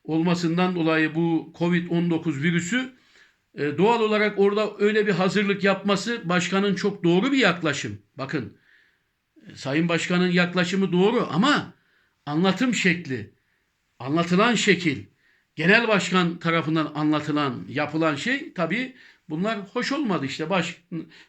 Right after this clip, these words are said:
Cumhurbaşkanı da siyaset tabii duayeni oraya geldi. Sayın Başkan'ı, e, yerin dibine soktu. E, Sayın Başkan ne yapmak istiyordu? İşte Adana Büyükşehir, yani Büyükşehir Adana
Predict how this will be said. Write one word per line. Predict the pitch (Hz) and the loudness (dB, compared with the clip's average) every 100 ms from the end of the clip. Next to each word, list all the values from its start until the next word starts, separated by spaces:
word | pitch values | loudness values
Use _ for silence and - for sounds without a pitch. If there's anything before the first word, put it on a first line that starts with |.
| - | -4
Cumhurbaşkanı | 185 190 196 175 180 175 | 0 2 2 2 0 0
da | 175 | 0
siyaset | 170 180 180 175 180 180 - | 0 2 0 0 -4 -4 -4
tabii | 185 165 160 | -2 0 0
duayeni | 143 190 180 160 185 | 2 4 4 2 0
oraya | 202 202 185 175 | 0 2 2 2
geldi. | 156 147 151 247 - - - | 2 0 -2 -6 -8 -20 -20
Sayın | - 202 202 202 | -2 2 2 2
Başkan'ı, | 175 160 170 156 220 220 - _ _ _ - | 2 0 0 0 0 -4 -14 _ _ _ -14
e, | 330 | -4
yerin | 170 170 208 175 208 | 0 2 4 4 2
dibine | 226 254 254 | 2 2 2
soktu. | 226 226 - 170 139 - _ _ _ _ _ _ _ _ - | 2 2 0 -2 -4 -6 _ _ _ _ _ _ _ _ -8
E, | |
Sayın | 147 196 254 | 0 2 4
Başkan | 247 208 247 233 | 2 2 2 4
ne | |
yapmak | 226 214 208 160 | 2 2 0 -2
istiyordu? | - 208 214 | -4 0 0
İşte | 247 - 226 | 0 -2 -2
Adana | 208 202 214 220 185 | 0 0 2 0 0
Büyükşehir, | 214 226 - 190 151 | 2 0 2 0 0
yani | 139 131 | -2 0
Büyükşehir | 185 214 - 175 165 - 156 | 0 0 2 2 2 0 0
Adana | 170 175 151 - | 2 2 0 -4